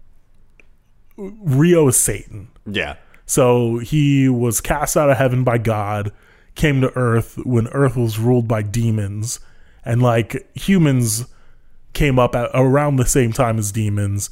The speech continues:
Speaker 1: and managed to kill off the demons because they could make tools or whatever.
Speaker 2: Mm-hmm.
Speaker 1: And then eventually humans came to power, and Rio, uh, because when,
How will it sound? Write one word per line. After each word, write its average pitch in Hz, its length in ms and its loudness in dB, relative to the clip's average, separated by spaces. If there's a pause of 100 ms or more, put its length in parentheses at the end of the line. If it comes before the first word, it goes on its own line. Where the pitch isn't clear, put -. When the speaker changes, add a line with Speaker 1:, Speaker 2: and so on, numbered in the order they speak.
(320)
Speaker 1:
and 123 140 0
managed 123 380 0
to 120 60 -6
kill 143 300 0
off 139 200 2
the 127 80 -2
demons 107 420 -2
because 107 280 -2
they 110 240 -2
could 107 220 -6
make 104 220 -4
tools 101 340 -4
or 101 80 -12
whatever. 101 500 -10 (140)
Speaker 2:
Mm-hmm. 101 360 -6 (320)
Speaker 1:
And 127 220 2
then 117 280 2
eventually 123 720 0 (180)
humans 165 380 2
came 147 200 0
to 131 80 2
power, 113 500 -2 (320)
and 120 360 0
Rio, 113 640 2 (280)
uh, 117 260 -2
because 113 560 0 (420)
when, 120 640 2